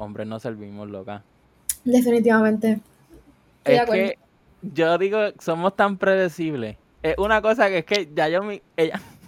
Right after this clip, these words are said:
Speaker 1: <laughs> a mí me da mucha risa porque ella me cuenta a veces como que cuando estos nenes le escriben, ya sea como que del mismo salón o algo así, ¿verdad?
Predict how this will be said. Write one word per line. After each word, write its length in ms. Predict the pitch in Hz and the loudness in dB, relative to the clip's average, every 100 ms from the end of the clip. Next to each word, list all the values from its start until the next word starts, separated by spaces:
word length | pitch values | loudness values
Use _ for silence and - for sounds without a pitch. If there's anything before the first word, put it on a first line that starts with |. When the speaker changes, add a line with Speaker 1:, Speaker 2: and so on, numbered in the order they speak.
| _ | _
Speaker 1:
<laughs> 760 | 180 - _ _ 277 339 - - | -14 -14 _ _ -8 -2 0 4
a 100 | 165 | 4
mí 80 | 160 | 4
me 100 | 151 | 2
da 120 | 165 | 0
mucha 280 | 190 196 208 | 0 0 0
risa 260 | 196 196 208 | 0 0 -2
porque 220 | 180 147 | -2 -2
ella 120 | 135 | -2
me 120 | 143 156 | -2 -4
cuenta 300 | 175 175 175 | -6 -2 -2
a 40 | |
veces 280 | 175 190 190 | -2 -4 -10
como 240 | 170 143 | -12 -10
que 140 | 135 127 | -6 -4
cuando 240 | 131 123 | -4 -4
estos 180 | 113 147 | -6 -6
nenes 220 | 151 160 | -4 -2
le 120 | 170 165 | -2 -2
escriben, 480 | - 156 156 156 | -6 -10 -8 -4
ya 120 | 139 131 | -2 -2
sea 140 | 143 | -2
como 180 | 143 151 | -6 -4
que 80 | 143 | 0
del 120 | 131 | 0
mismo 300 | 120 120 127 | 0 -4 -4
salón 440 | 135 151 151 156 156 | 2 2 2 0 -2
o 40 | |
algo 160 | 151 151 | 0 0
así, 200 | 147 185 | 0 0
¿verdad? 380 | 117 135 165 | 0 2 0